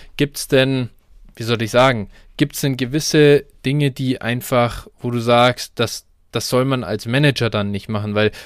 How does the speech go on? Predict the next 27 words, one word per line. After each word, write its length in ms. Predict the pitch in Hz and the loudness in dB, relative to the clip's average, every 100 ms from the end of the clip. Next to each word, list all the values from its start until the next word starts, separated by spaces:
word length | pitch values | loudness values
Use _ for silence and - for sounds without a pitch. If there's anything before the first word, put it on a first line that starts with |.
| - | -6
offensichtlich, 420 | 120 139 131 120 | -4 -2 -2 -2
wenn 120 | 123 | -2
ich 80 | 127 | -2
mich 160 | 123 123 | -4 -4
übernehme, 500 | 117 107 110 135 143 | -4 -2 0 2 2
ist 160 | 127 | 2
das 120 | 123 | 0
ja 100 | 117 | -2
für 120 | 110 113 | -2 -6
die 120 | 113 | -6
Liga 300 | 135 151 110 | -2 2 2
auch 160 | 107 107 | 0 -4
nicht 180 | 107 | -8
besonders 500 | - 107 104 107 104 | -6 -4 -4 -4 -6
gut. 300 | - 120 143 - - - | -8 -6 -6 -8 -20 -10
Das 160 | 113 - | -4 2
heißt, 280 | 123 - | 2 2
was 180 | 127 139 | -2 -2
muss 260 | 143 147 - | -2 -4 -4
ich 100 | - | -6
denn, 280 | 131 127 120 - _ _ _ | -4 -4 -8 -14 _ _ _
ähm, 380 | 117 117 110 110 - _ - | -4 -2 -2 -6 -10 _ -2
als 520 | 113 113 110 - - - | 0 0 -2 -8 -14 -6
Manager 480 | 120 131 127 - | 0 0 0 -2
irgendwie 440 | - 123 120 117 107 | 0 -2 -4 -4 0
mitbringen, 640 | 127 190 - 131 117 107 | 2 2 0 0 0 -2
um 400 | - - 135 131 | -4 -4 -4 -4